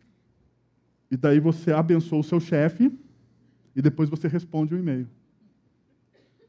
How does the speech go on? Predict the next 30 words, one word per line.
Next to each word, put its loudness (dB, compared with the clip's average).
Você -14
responde -8
o -8
e-mail. -8
Mas -6
ao -2
tempo -2
todo, -2
parece -6
que -18
o -18
tempo, 0
a -2
gente -4
não 2
tem -2
mais -4
para, 0
nós 0
não 2
temos 0
mais -4
parada -2
para -8
o -12
descanso. -16
Sabe -2
o -8
que 0
acontece? -4